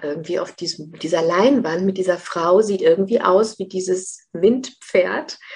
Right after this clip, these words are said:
was mir da in dieser schamanischen Reise begegnet ist. Nur, dass es halt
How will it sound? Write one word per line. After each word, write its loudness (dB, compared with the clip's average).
was 0
mir 0
da 4
in -2
dieser -4
schamanischen -6
Reise -2
begegnet -16
ist. -12
Nur, 6
dass 2
es -6
halt 0